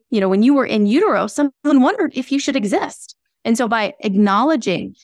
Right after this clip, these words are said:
you know, we get out of isolation, we talk about it, you know, this can help you to put that to bed, to see how this story, how this is playing out in your life. They also look at these, um, bio-memorized cycles. So you look at your life.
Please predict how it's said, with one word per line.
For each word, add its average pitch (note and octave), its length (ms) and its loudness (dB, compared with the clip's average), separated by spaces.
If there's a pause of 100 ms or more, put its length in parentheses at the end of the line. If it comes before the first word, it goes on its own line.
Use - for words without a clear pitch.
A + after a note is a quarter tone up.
you G#3 60 -2
know, F#3 120 0
we G3 100 -2
get A3+ 220 -2
out A#3 180 0
of A#3+ 100 -4
isolation, G3+ 720 -4
we F3+ 120 -8
talk - 400 -6
about F3 280 -6
it, G2+ 140 -8 (560)
you A#3 80 -2
know, A3 160 0
this G3+ 320 -4
can A#3+ 160 -2
help B3+ 340 -4
you F#3+ 260 -2 (260)
to C#4 120 -2
put D#4 260 -4
that C#4+ 180 -4
to C4+ 100 -2
bed, B3 240 -4
to G#3 100 -2
see C4+ 300 -2
how B3+ 160 -2
this G#3+ 200 -4
story, A#3+ 560 -2
how G#3+ 280 -2
this G#3+ 220 -4
is G#3+ 120 -4
playing G3+ 380 -2
out F#3 180 -2
in F#3+ 140 0
your F#3 140 -2
life. A#3 360 -2 (340)
They G#3+ 80 -2
also A#3 260 -2
look A3+ 160 -4
at G#3+ 100 -6
these, G#3 340 0
um, F#3 240 -6 (320)
bio-memorized G#3 1000 0
cycles. G#3 600 -8
So F3+ 80 -4
you F#3 360 0
look G3+ 260 -2
at - 120 -4
your F3 180 -2
life. A#3+ 440 0